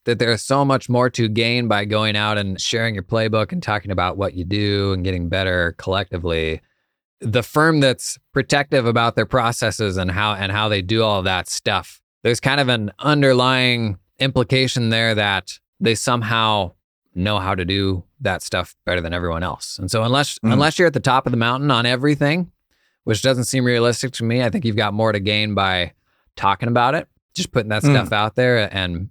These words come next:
Speaker 1: and picking up stuff from other people too.
Speaker 2: I'm sure that, that you attract like-minded, uh, accountants that, that have the same beliefs that transparency is,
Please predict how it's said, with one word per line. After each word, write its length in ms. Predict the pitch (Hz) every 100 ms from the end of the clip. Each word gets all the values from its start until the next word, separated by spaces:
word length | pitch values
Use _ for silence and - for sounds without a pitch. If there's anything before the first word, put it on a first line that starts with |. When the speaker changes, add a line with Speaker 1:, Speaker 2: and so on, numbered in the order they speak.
| -
Speaker 1:
and 200 | 90 -
picking 220 | 110 95
up 160 | 90 -
stuff 260 | - 82
from 160 | - 85
other 140 | 85
people 240 | 87 - -
too. 240 | 190 - _ _ _ _ 151
Speaker 2:
I'm 160 | 156
sure 460 | 147 - 185 170 139
that, 200 | 123 120
that 320 | 123 120 123
you 120 | 131
attract 420 | 117 - 131 110 -
like-minded, 720 | 113 - 117 113 104 98 - _ _ _ _ _ _
uh, 60 | - 104
accountants 720 | 113 - 147 135 117 101 104 -
that, 280 | 110 107
that 120 | 123 104
have 220 | 107 101
the 60 |
same 380 | 110 - 123 110
beliefs 600 | 107 113 123 107 - - -
that 180 | 107
transparency 1400 | - 117 113 - 117 113 113 110 - 107 104 101 95 92 -
is, 720 | 120 101 98 90 90 - -